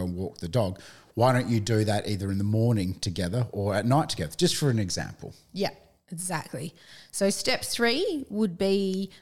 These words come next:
Speaker 2: writing down the rituals you do already have that you've worked out together that you do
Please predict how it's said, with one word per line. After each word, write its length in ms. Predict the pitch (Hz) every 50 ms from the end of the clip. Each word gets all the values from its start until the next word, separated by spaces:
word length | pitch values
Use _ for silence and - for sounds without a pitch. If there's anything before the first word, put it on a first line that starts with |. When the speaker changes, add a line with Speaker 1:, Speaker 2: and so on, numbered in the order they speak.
| _ _ -
Speaker 2:
writing 460 | 165 202 202 220 220 220 214 202 190
down 520 | 165 180 180 185 196 220 254 254 247 233 - -
the 100 | 208 196
rituals 420 | 185 214 - - - 208 185 -
you 120 | 170 180 175
do 320 | 165 196 202 233 254 254 -
already 320 | - 226 214 220 214 226 220
have 320 | 196 214 233 311 302 -
that 140 | - - -
you've 200 | 175 185 175 -
worked 260 | 180 175 - 175 -
out 220 | 214 202 - -
together 380 | - - 190 196 208 202 196 208
that 180 | 185 196 - -
you 160 | 190 196 190
do 320 | 180 190 202 269 349 359